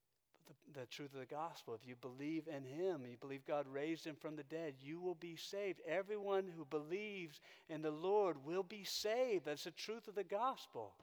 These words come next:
Humble yourself before the mighty hand of God so that at the proper time he may exalt you, First or James, or First Peter, actually.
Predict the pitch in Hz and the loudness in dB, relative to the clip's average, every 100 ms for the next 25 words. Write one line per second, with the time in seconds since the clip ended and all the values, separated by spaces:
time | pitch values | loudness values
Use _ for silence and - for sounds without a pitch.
0 | - _ _ _ _ _ _ _ _ _ | -20 _ _ _ _ _ _ _ _ _
1 | _ _ _ _ _ _ _ _ _ _ | _ _ _ _ _ _ _ _ _ _
2 | _ _ _ _ - 208 262 254 190 - | _ _ _ _ 6 8 10 8 6 8
3 | 180 147 135 160 180 170 185 220 196 196 | 10 10 8 2 2 8 10 10 10 6
4 | 208 175 208 233 226 - 208 202 185 208 | 6 6 10 12 12 10 8 8 8 10
5 | 233 220 - 214 233 202 240 240 247 220 | 10 8 8 10 10 6 6 10 10 8
6 | 170 240 302 302 - 151 - 165 151 - | 8 12 12 12 6 -4 0 2 2 -4
7 | - 175 165 180 180 113 104 - - - | 0 2 4 6 6 4 -4 -16 -20 -20
8 | - - _ - 117 - 147 - - _ | -20 -20 _ -10 -8 -4 -4 -6 -14 _
9 | - 147 123 107 98 - - | -14 -8 -6 -6 -10 -14 -20